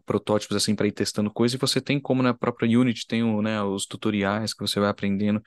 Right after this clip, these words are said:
um pouco do overview do projeto. É importante, né, começar estudando essas coisas, assim, pra ter um conhecimento sobre isso, né? Pra quando ap-, aparecer as oportunidades, se estiver trabalhando nos projetos, tem que saber mexer nessas ferramentas.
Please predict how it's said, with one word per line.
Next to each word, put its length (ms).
um 80
pouco 220
do 60
overview 280
do 80
projeto. 320
É 20
importante, 600
né, 140
começar 360
estudando 400
essas 240
coisas, 300
assim, 180
pra 160
ter 120
um 60
conhecimento 480
sobre 240
isso, 260
né? 80
Pra 220
quando 160
ap-, 260
aparecer 300
as 80
oportunidades, 580
se 60
estiver 220
trabalhando 380
nos 120
projetos, 400
tem 100
que 60
saber 200
mexer 260
nessas 220
ferramentas. 600